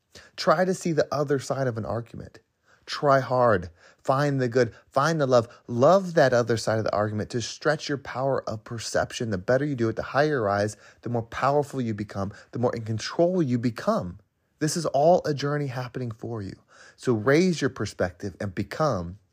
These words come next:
the rising tide that lifts all ships. Well, thank you so much for listening. This one, I hope it resonated. I hope it hit home. It wasn't quite like I had written out to have happen, but that's how it flowed. So I hope it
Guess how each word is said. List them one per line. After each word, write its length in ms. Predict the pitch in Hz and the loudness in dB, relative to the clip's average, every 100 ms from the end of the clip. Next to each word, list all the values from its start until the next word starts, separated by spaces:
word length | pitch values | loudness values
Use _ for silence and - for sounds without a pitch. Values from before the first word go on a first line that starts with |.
| _ | _
the 100 | 101 | -8
rising 440 | 92 95 98 120 | -2 0 0 -4
tide 400 | 110 87 - - _ _ _ | -6 -8 -8 -14 _ _ _
that 180 | - - | -8 -4
lifts 400 | 98 87 - - _ | -4 -4 -10 -16 _
all 360 | 90 87 - 113 | -4 -4 -6 -14
ships. 640 | - - 95 - - - _ _ _ _ _ _ _ _ - | -18 -12 -12 -12 -18 -20 _ _ _ _ _ _ _ _ -10
Well, 100 | 117 | 0
thank 180 | 151 160 | 2 2
you 80 | 165 | 0
so 140 | 160 | 0
much 140 | 139 | -2
for 100 | - | -2
listening. 480 | 127 135 - 135 127 120 - _ _ | 0 0 0 -4 -4 -6 -20 _ _
This 240 | 117 127 | -2 -2
one, 320 | 151 156 147 139 | 2 2 2 2
I 160 | 135 | 2
hope 260 | 135 170 170 | 4 2 2
it 240 | 156 - _ - | 0 -2 _ -2
resonated. 560 | 143 139 139 139 139 | 0 0 0 0 -2
I 60 | - | -4
hope 160 | 143 - | -4 -4
it 200 | - _ _ | -4 _ _
hit 240 | - 151 - | 0 0 2
home. 460 | - 127 120 120 - | -2 2 2 -2 -8
It 40 | |
wasn't 320 | - 143 143 110 | -2 -2 -2 -4
quite 300 | - 143 - | 2 4 4
like 180 | 120 | 0
I 60 | - | 2
had 220 | 123 113 | 0 0
written 260 | 110 139 92 | 2 0 0
out 220 | 107 - | -4 -4
to 100 | 110 | -6
have 260 | 110 127 123 | -2 0 0
happen, 380 | 117 117 123 | -2 -2 -4
but 220 | 101 - - | 2 2 2
that's 180 | 123 | -4
how 140 | - 120 | 0 0
it 100 | - | 0
flowed. 340 | 117 110 113 | 0 2 2
So 80 | 107 | 0
I 60 | 101 | 0
hope 240 | 139 139 | 0 2
it 180 | 127 | 0